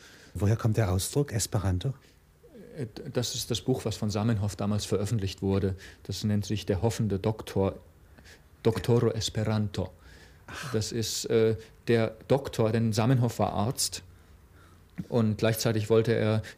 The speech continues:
Speaker 2: die Krankheit seiner Stadt heilen, nämlich diese Krankheit der Zerstrittenheit zwischen Jiddisch,
Speaker 1: Der
Speaker 2: Polnisch,
Speaker 1: Sprachverwirrung,
Speaker 2: Ukrainisch,
Speaker 1: Russisch.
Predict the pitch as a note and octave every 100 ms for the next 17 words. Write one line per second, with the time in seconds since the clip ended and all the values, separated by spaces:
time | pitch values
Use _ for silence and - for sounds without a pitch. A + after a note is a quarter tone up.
0 | - A#2+ G#2+ A#2+ A#2+ A2+ G#2+ G#2 - A#2+
1 | - G2+ G2 G#2 C3 - - - - -
2 | - A2 A2 G2 A#2+ A2 - A2+ A#2+ A2+
3 | A2+ A#2 - A2+ C3+ C3+ A2+ A#2+ A#2 -
4 | - - - - A#2 A#2 A2 G#2 B2+ C#3
5 | C3 - - - F2+ - - C3+ D3 C#3
6 | A#2+ A2 A#2+ B2 D3 - A#2+ A2+ C#3 C#3
7 | A#2 -